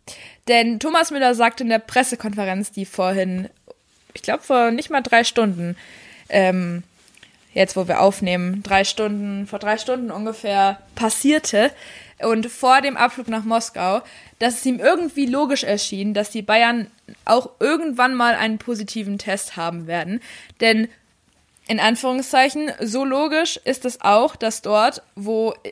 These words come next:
weiß ich nicht, wie viele tausend Tests pro Tag reinkommen, dass da auch mal was schiefgehen kann. Zitat Ende. Dennoch hat Gnabry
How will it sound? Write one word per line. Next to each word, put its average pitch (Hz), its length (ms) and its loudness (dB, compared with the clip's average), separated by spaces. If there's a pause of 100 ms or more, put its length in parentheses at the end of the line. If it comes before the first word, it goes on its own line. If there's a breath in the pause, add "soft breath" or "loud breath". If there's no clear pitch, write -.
weiß 214 240 4
ich 247 140 -4
nicht, 240 300 -2
wie 226 40 -8
viele 233 220 -6
tausend 220 380 0
Tests 254 360 -4
pro - 160 -6
Tag 220 400 -2
reinkommen, 214 520 0 (400 loud breath)
dass 233 240 0
da 233 160 2
auch 208 140 -2
mal 233 120 -2
was 277 160 2
schiefgehen 240 460 2
kann. 185 280 -6 (120)
Zitat 202 420 -4
Ende. 202 400 2 (680 loud breath)
Dennoch 320 360 4
hat 277 160 0
Gnabry 247 600 -2